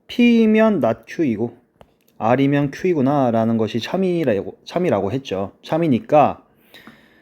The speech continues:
얘 대우 또한 참이 돼야 되겠죠. 대우를 쓰면요. 얘 대우를 쓰면 첫 번째 명제 대우를 쓰면요. Q는 not P가 되고요. 두 번째 명제에서 대우를 쓰면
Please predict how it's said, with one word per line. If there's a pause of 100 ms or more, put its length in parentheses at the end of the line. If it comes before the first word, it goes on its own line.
(680)
얘
대우
또한
참이
돼야
되겠죠.
대우를
쓰면요.
얘
대우를
쓰면 (1200)
첫
번째
명제
대우를
쓰면요.
Q는 (400)
not
P가
되고요. (460)
두
번째
명제에서
대우를
쓰면